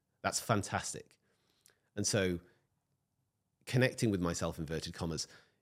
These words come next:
is, is actually this. It's, it's having conversations about something that I've, I never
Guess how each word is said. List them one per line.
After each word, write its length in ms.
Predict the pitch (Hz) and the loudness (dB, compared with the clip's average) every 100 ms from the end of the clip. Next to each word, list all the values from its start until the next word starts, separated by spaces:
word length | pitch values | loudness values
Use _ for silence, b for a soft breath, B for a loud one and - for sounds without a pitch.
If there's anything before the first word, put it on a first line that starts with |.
| _ - | _ -2
is, 300 | 107 90 - _ _ - | 0 0 -4 _ _ -2
is 120 | 104 | 4
actually 460 | 120 - - 104 87 _ _ _ _ _ _ _ _ | 4 4 2 2 0 _ _ _ _ _ _ _ _
this. 500 | 92 90 117 - - - _ _ _ _ _ _ _ _ - | -8 0 2 2 -2 -6 _ _ _ _ _ _ _ _ 6
It's, 340 | 104 - - - | 6 6 -8 0
it's 160 | 95 | 0
having 320 | - 117 120 110 | 6 8 8 6
conversations 600 | 113 104 92 98 85 90 | 4 4 6 4 4 2
about 240 | 87 - | 2 2
something 300 | - 101 107 | 2 4 4
that 80 | 95 | 4
I've, 180 | 85 85 - - | 0 -2 -8 -4
I 80 | 92 - - | -4 -4 2
never 440 | 123 139 135 127 | 6 6 6 4